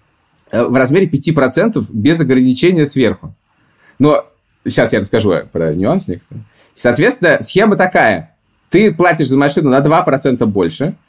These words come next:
но пять процентов от стоимости машины уходит тебе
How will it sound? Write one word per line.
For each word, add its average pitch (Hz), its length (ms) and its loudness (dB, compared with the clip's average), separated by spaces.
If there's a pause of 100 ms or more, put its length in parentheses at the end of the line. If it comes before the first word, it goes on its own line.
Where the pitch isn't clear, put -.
(160)
но 151 160 4
пять 226 420 2
процентов 165 480 0
от 123 140 0
стоимости 110 420 -2
машины 98 480 -4 (220)
уходит 165 440 2
тебе 156 540 2